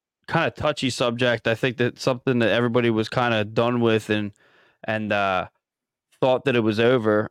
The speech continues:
uh, was the Ivan Fedotov saga.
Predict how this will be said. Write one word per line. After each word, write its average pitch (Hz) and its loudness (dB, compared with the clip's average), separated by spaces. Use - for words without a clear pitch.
uh, 104 2
was 107 0
the 110 2
Ivan 135 0
Fedotov 120 0
saga. 101 -2